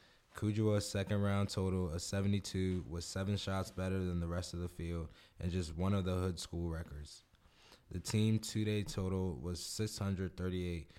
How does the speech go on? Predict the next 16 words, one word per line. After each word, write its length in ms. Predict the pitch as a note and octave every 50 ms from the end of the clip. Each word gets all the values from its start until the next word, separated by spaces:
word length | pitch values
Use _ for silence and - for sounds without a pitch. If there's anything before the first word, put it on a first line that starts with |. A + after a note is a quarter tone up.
| - - - - -
twenty-five 500 | - - G#2 A2 G#2 - G#2 G2+ G2 F#2+
shots 300 | - G2+ F#2+ F#2 F2 E2
better 300 | D2+ F#2 F#2 F2+ F#2+ F#2
than 200 | F2+ F2+ F2 -
second 340 | - - F#2 - - G2
place 260 | - - F2+ F2+ E2 -
finisher 440 | - F2 F2+ F2 - - E2 D#2+ -
Eastern 360 | - F2 F#2+ - - E2+ F2
University. 680 | F2 E2+ E2 E2+ E2 E2+ E2 E2 - - D#2+ D#2+ E2 E2 - _ - - - - - - - _ _ _ _ -
And 80 | F#2+ G2
for 140 | - G#2+
his 140 | G#2 G#2 G2+
performance 560 | - - G#2 - - G2+ G#2+ G#2+ G#2+ G#2+ G#2
at 140 | A2 G2+ F#2+
the 40 | -
Invitational, 800 | F2+ G2 F#2+ - G2 F2+ - G2 F#2 F#2 - F2+ E2+ E2+ F2 E2+